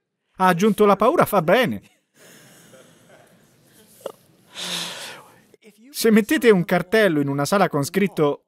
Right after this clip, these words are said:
"pittura fresca", sapete cosa fanno i bambini? "È ancora fresca, vero?"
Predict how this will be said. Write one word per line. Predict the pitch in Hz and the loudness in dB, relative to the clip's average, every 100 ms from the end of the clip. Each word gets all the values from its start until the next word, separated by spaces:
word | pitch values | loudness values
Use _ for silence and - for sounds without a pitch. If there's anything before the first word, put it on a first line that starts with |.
| _ | _
"pittura | 185 160 143 233 240 220 220 | -6 -6 -4 0 2 0 -4
fresca", | - 175 151 - 117 113 _ _ _ | -2 0 0 -2 -8 -10 _ _ _
sapete | - 247 320 233 | -6 -4 -4 -6
cosa | 127 120 | -6 -8
fanno | 151 180 | -4 -2
i | 170 | 0
bambini? | 160 190 131 117 _ _ _ _ _ _ _ _ _ _ _ _ _ _ _ _ _ _ _ _ _ _ _ _ _ _ _ _ _ | 0 0 0 -4 _ _ _ _ _ _ _ _ _ _ _ _ _ _ _ _ _ _ _ _ _ _ _ _ _ _ _ _ _
"È | 262 | -4
ancora | 226 214 294 269 | -2 -2 0 0
fresca, | - 302 - - 170 - - 427 | 0 -2 -2 -4 -4 -6 -20 -8
vero?" | 233 294 | -2 0